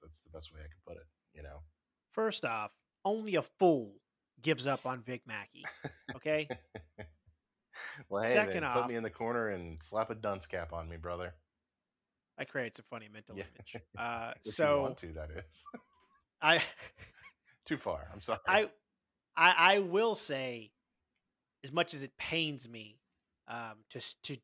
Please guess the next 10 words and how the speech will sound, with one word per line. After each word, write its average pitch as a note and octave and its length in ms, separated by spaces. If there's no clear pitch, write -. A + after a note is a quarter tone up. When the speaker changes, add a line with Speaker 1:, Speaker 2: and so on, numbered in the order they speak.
Speaker 2:
to D3 160
say D3+ 440
anything C#3+ 440
remotely C3+ 600
disparaging A#2+ 720
against C#3 580
that C3+ 240
style, C3+ 580
and, A#2 200
and A#2 320